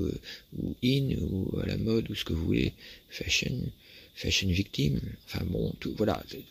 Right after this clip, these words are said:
tout, tout ce qui, tout ce qui permet de, que dans le regard des autres, on apparaisse comme quelqu'un qui va être valable du point de vue de l'image, quoi. Ce qui correspond bien aux Gémeaux aussi, l'image. Et, euh, et donc, euh,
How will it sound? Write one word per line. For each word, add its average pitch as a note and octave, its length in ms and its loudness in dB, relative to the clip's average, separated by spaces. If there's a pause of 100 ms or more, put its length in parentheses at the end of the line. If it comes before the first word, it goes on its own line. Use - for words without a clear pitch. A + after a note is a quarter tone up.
(140)
tout, B2 140 4
tout A2+ 180 -4
ce - 100 -2
qui, F#2+ 400 6 (680)
tout A#2 120 2
ce - 120 4
qui A2+ 200 4
permet G#2+ 460 6
de, D#2+ 420 4 (840)
que B2+ 100 6
dans C3+ 180 12
le C3+ 60 12
regard B2+ 300 12
des C3 160 10
autres, C3 140 4
on A2 60 6
apparaisse G#2 400 4
comme G#2 140 0
quelqu'un A2+ 420 2 (280)
qui A#2 140 4
va A2 120 12
être G2+ 120 12
valable A#2+ 300 10
du A2+ 60 4
point G#2+ 120 10
de G2+ 60 8
vue G#2 100 4
de G2 60 4
l'image, A2+ 400 6
quoi. - 120 -8 (280)
Ce - 140 -6
qui - 60 -16
correspond D#2+ 280 0
bien F2+ 140 6
aux F2+ 60 6
Gémeaux F2 280 6
aussi, - 240 4 (640)
l'image. G2 480 2 (1400)
Et, D3 240 12
euh, G2 340 10 (380)
et F#2 140 2
donc, A#2+ 360 0
euh, C#2 320 2